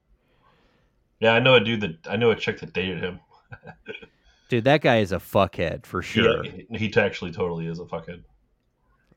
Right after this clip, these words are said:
Speaker 2: I mean, look at him, dude. This guy looks like he has dip spit in. He's got the one arm tattoos, dude.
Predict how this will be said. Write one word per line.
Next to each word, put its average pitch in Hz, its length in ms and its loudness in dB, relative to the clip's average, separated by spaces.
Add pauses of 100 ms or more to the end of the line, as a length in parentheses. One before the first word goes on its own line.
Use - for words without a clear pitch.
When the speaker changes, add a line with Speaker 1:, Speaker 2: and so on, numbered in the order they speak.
Speaker 2:
I 117 80 -4
mean, 110 160 -4
look 117 260 0
at 85 240 0
him, 76 180 -12
dude. 82 440 -6 (340)
This 110 140 -8
guy 135 120 6
looks 123 160 4
like 123 120 2
he 113 160 2
has 95 260 2 (200)
dip 113 220 4
spit 117 380 2
in. 110 400 -2 (1800)
He's 123 160 -10
got 120 140 2
the 107 100 4
one 110 320 2
arm 110 300 2
tattoos, 104 800 0
dude. 110 400 0